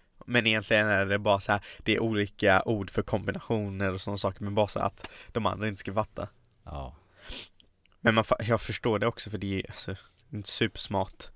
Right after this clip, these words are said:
Speaker 1: Om du har liksom någon hemlig eller någon bra kon-, du vet, om tränaren bara, "Ah, men den här kombinationen
Speaker 2: Mm.
Speaker 1: kommer funka." Och sen så bara, "Ja, men, yeah, because."
Speaker 2: Ja.
Speaker 1: <laughs> Alltså så.
Speaker 2: <laughs> Ja, det var, jag kollade på någon video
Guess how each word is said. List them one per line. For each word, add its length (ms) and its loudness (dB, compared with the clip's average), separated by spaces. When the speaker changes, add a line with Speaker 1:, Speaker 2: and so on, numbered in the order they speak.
Speaker 1:
Om 320 -2
du 80 0
har 240 6
liksom 300 0
någon 220 -2
hemlig 600 2
eller 240 -2
någon 200 -4
bra 160 4
kon-, 380 -4
du 100 0
vet, 180 2
om 120 -4
tränaren 400 0
bara, 180 -8
"Ah, 40 -2
men 140 -8
den 100 -6
här 180 -4
kombinationen 640 -10
Speaker 2:
Mm. 300 -6
Speaker 1:
kommer 200 -6
funka." 400 -8
Och 120 -6
sen 180 -6
så 80 -8
bara, 240 -4
"Ja, 120 -4
men, 160 -4
yeah, 220 0
because." 600 -4
Speaker 2:
Ja. 240 6
Speaker 1:
<laughs> 60 -6
Alltså 260 6
så. 240 8
Speaker 2:
<laughs> 680 -10
Ja, 80 -4
det 80 0
var, 160 2
jag 640 -8
kollade 380 -2
på 160 -6
någon 180 -2
video 720 -2